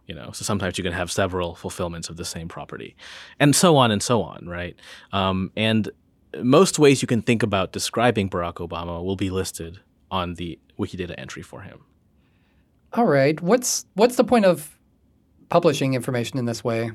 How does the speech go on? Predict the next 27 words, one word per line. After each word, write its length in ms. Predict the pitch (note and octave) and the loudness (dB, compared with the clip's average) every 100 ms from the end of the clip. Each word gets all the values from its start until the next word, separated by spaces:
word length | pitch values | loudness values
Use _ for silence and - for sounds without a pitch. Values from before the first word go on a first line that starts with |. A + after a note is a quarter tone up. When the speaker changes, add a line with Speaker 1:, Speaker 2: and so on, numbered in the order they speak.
| - - | -10 -2
Speaker 2:
What, 260 | D3+ D#3+ | 0 4
what 160 | D#3+ F3 | 4 4
good 160 | E3+ | 4
is 140 | D#3+ D3 | 4 2
it 100 | D3 | 2
to 60 | C3+ | 0
have 120 | B2+ | 0
this 160 | C3 | 0
information 420 | C#3 C3+ B2+ B2 B2 | -2 -2 -4 -4 -4
in 80 | |
Wikidata 420 | B2 B2 A#2+ A2 A2 | -4 -4 -4 -2 -2
or 160 | A2+ | -4
to 140 | A2+ B2 | -4 -2
know 160 | B2 | -2
that 220 | A#2+ A#2 - | 0 -4 -4
this 180 | A2+ | -6
information's 560 | - - A2+ A2+ A#2+ A2 | -4 -4 -6 -6 -6 -4
there? 300 | A#2+ G#2+ G#2 G2+ _ _ _ _ _ _ _ _ _ - - - - - _ _ _ _ _ _ _ _ _ _ | -2 -4 -6 -14 _ _ _ _ _ _ _ _ _ -20 -18 -20 -20 -20 _ _ _ _ _ _ _ _ _ _
Speaker 1:
Wikidata 520 | E3+ G3 G3 D#3 C3 A2+ | 2 4 6 6 6 6
is 420 | G#2 F#2+ - - _ _ _ - | 4 2 -4 -12 _ _ _ -8
queryable, 720 | - B2 G2+ F2 E2 - - - _ _ | 0 2 2 0 -6 -12 -14 -18 _ _
which 220 | A2 - | -6 -2
means 220 | A#2 A2+ G#2+ | 2 2 0
that 180 | G#2+ | -2
you 100 | A2+ | -4
can 200 | G#2+ G#2+ - | -2 -4 -2
easily 760 | C#3+ C#3+ B2+ A2+ G#2 G2 F#2+ | 0 2 2 0 0 0 -4